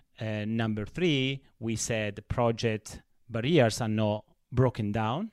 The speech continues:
So teams and people, they are still working in silos.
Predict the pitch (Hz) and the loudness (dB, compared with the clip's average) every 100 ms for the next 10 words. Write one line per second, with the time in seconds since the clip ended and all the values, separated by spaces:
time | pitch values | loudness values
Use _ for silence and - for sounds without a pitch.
0 | _ - 107 98 95 _ _ _ _ _ | _ -10 -8 -8 -10 _ _ _ _ _
1 | _ - - 160 165 - 104 101 143 131 | _ -10 -2 2 2 0 -4 2 2 4
2 | 123 123 - _ _ _ _ - 107 - | 2 2 -4 _ _ _ _ -4 -4 -2
3 | - 110 107 104 98 95 - 95 110 107 | 0 2 0 0 -4 -4 -4 -6 -6 -8